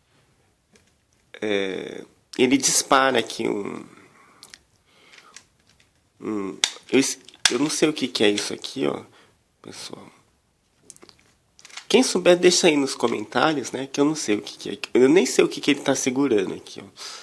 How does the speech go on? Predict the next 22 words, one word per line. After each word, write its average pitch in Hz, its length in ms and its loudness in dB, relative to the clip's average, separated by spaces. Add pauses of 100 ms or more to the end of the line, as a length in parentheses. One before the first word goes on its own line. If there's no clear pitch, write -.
(360)
Deve 117 220 2
ser - 120 0
alguma 143 240 4
coisa 143 280 4
que - 140 -10
tava 123 360 2
lá 123 140 4
no 143 120 2
filme, 95 460 -2
né? 104 260 -10 (1400)
Ó. 98 200 -4 (1120)
Tá 107 120 -2
vendo? 117 380 0
Ele 107 200 0
dispara 131 500 2
isso. 95 300 -2
Vamos 135 340 4
ver 107 220 4
isso 101 220 -2
na 92 100 -2
prática, - 580 -4
ó. - 80 -14